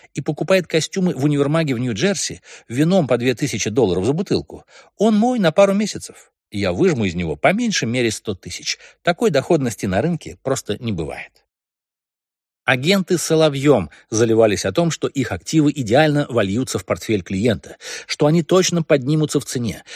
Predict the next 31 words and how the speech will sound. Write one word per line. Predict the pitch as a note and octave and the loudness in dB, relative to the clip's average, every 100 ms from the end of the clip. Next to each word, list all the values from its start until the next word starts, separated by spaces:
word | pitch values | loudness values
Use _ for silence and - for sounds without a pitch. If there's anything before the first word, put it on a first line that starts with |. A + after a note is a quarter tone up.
| - | -14
что | - - | -4 0
клиент | D#3+ F3+ F3+ F3+ A2+ | 2 2 2 0 4
горько | F3+ A3+ - G#3 | 6 6 4 0
пожалеет, | A3 G3+ G#3+ C4+ G#3 G2 - - | 4 4 4 2 0 -2 -8 -6
если | G2+ A2 - | 0 0 0
упустит | G2+ - F#3+ E3+ F3+ - - | -4 -2 -4 0 -2 -2 -4
эдакую | A#2 G#2 A2 G2 | -2 -2 -2 0
возможность, | F#2+ F2+ - - - - _ _ | 0 -4 -10 -12 -14 -14 _ _
и | G3+ | -2
так | F3 G2+ | 0 0
далее. | C#2 - - _ _ _ _ | -6 -14 -20 _ _ _ _
Агенты — | C#3 D#3 A#3+ G#3+ G#3 - | -6 -2 -2 -2 -4 -4
мастера | F3 F#3 - G3 G3 | -2 -2 -2 0 2
искусства | A#2+ - C#3 - B2 | 0 -2 -6 -4 -6
психологической | - A#2 A2 F#2+ F#2 - B2 | -6 0 0 2 -2 -2 -2
манипуляции. | B2+ D3 F#3 G#2+ - - - _ - | -2 0 -2 -2 -6 -10 -20 _ -4
Они | B2+ C#3+ | 0 2
заставят | B2 C#3+ - E3+ D3+ G#2+ | 2 0 2 4 4 2
клиента | - A2 B2 F#2+ | 0 0 0 -2
купить | - - A#2 - | -8 -6 -6 -4
товар, | E2 F#2+ C3+ - - - | 0 4 4 2 -8 -2
часто | F3 F3 - - | 2 2 0 -2
вопреки | D3 D3 D3+ - | -2 0 -2 0
его | B2+ A#2 A#2 | 0 2 0
интересам, | G2+ F3 D#3+ D2 - _ - | 0 0 0 -4 -12 _ -8
и | - | -6
он | - G#2 A#2 | -2 -2 0
останется | B2+ - G2+ F#2+ - | -2 0 -2 -2 -2
доволен | A#2 G2+ E3+ G3+ G#2 | 0 2 2 2 0
и | - | -4
полюбит | A#2 A2 G#2+ F3+ C#3+ | -4 -2 0 -2 -4